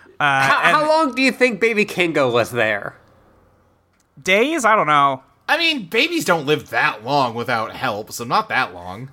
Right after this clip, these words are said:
Speaker 2: But he's a star
Speaker 1: He's
Speaker 2: baby.
Speaker 1: a space baby.
Speaker 3: Yeah, but Kengo needs to eat. We have seen him need to eat and sleep.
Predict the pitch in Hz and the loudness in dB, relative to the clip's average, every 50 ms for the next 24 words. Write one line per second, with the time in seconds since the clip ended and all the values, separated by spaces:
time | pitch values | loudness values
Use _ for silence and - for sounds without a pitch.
0 | _ - 254 262 277 285 294 294 240 302 277 - - - 277 254 254 269 254 202 | _ 2 4 4 6 6 4 4 4 2 0 0 -2 2 2 4 6 6 4 4
1 | - 170 147 131 120 - 277 - 277 - - - 240 220 208 208 180 156 151 143 | 4 4 6 6 4 4 2 2 2 -2 0 0 2 2 2 2 0 -4 -8 -10
2 | 127 110 107 - _ _ - 233 277 403 440 440 - 392 370 285 - - 403 440 | -12 -14 -16 -20 _ _ -18 -8 -4 -2 -2 0 0 -2 -4 -4 -6 -4 -4 -4
3 | 440 381 403 381 349 311 302 285 269 - - 226 196 - - 202 190 151 139 139 | -2 -2 -2 -2 -2 0 0 -2 -2 -2 -4 -6 -6 -4 -2 -2 0 0 -2 -4
4 | 165 208 226 220 208 214 - - 330 302 294 269 254 233 214 196 196 208 202 180 | -4 -2 -2 -2 -2 -2 -4 -2 -2 -2 0 0 0 0 -2 -2 -4 -2 -4 -4
5 | 156 170 147 160 170 170 165 143 131 117 - - 139 131 104 85 85 85 - | -4 -8 -6 -4 -2 -2 -2 -2 -4 -6 -6 -6 -6 -6 -6 -6 -8 -14 -16